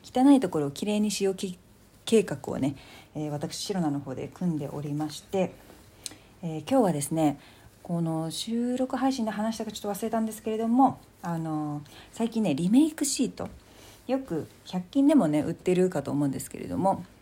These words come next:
こう、いろんな床の色を変えたりですとか、えー、台所の、なんて、壁の色を変えたりとか、そういうのに使えるリメイクシート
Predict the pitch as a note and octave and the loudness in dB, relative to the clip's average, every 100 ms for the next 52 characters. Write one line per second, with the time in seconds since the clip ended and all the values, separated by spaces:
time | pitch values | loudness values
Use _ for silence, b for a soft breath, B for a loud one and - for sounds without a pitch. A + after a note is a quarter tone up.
0 | - F3 D#3 D#3 F3 F3 F3 B B - | -12 -8 -6 -4 0 0 -2 B B -2
1 | F#3 F#3 A#3+ B3 B3 A3 - D#3+ D#3 D3+ | 2 6 8 8 8 6 4 0 -2 0
2 | D3+ C3 - - G2+ - - - B B | -2 -2 -6 -10 -12 -4 -2 -2 B B
3 | B D#3 D3+ E3+ F3 F3 F3 F3+ G#3 B3+ | B -8 -4 0 0 0 -2 0 4 4
4 | G3+ - - E3+ C#3+ - E3+ F#3+ G#3 A3 | 4 -2 -6 -4 -4 -6 -2 0 0 0
5 | G3 D3 C#3 C3+ C3+ A#2+ - - A3 A3+ | -2 -4 -10 -10 -10 -12 -14 -10 -6 -4
6 | A3 D#3 B2+ - - - - D3+ F3+ A3+ | -4 -4 -6 -12 -14 -12 -10 -4 -4 -4
7 | A3+ A3 G#3 F3+ - | -6 -8 -10 -10 -12